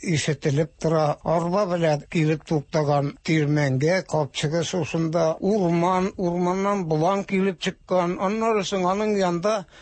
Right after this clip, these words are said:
сыер кереп бара урманга. Анна сарыклар, атлар,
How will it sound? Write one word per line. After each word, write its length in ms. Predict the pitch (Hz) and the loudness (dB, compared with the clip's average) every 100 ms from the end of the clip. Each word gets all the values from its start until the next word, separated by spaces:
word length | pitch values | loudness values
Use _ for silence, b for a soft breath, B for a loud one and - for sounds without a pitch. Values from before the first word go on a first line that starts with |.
| B | B
сыер 560 | - - 180 180 214 196 165 - | -12 -4 0 2 2 0 -6 -4
кереп 320 | 202 202 - | -2 -2 -2
бара 320 | 190 190 190 | 0 2 2
урманга. 920 | 190 196 175 190 185 180 175 175 165 - B B | 2 2 0 0 0 0 2 2 0 -4 B B
Анна 380 | 180 196 208 202 | -4 -2 -2 -2
сарыклар, 760 | - 196 190 185 202 214 185 190 175 | 0 0 0 -4 -2 0 0 -2 -2
атлар, 420 | - 196 220 | -4 -2 0